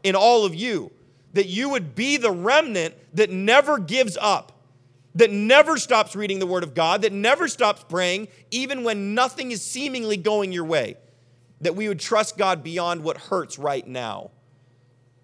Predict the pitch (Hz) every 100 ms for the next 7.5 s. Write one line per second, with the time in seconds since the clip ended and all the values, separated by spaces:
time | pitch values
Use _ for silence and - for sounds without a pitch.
0 | _ - 160 156 247 175 165 170 160 175
1 | 185 220 214 - 156 135 135 180 - _
2 | _ _ _ _ _ _ _ _ _ _
3 | 147 170 170 165 160 - 208 247 - 180
4 | 151 131 - 123 120 127 147 160 135 131
5 | 156 131 170 208 196 175 147 123 113 127
6 | 131 127 143 - 156 135 147 - - 196
7 | 208 165 120 123